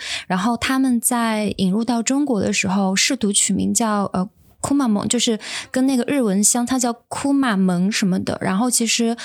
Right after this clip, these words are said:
这个名字因为没有熊本熊那么的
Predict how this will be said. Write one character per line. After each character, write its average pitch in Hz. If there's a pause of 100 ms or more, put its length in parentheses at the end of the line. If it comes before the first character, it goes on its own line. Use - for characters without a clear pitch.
(220)
这 320
个 254
名 196
字 240
因 262
为 262
没 208
有 214
熊 196
本 202
熊 185
那 277
么 247
的 -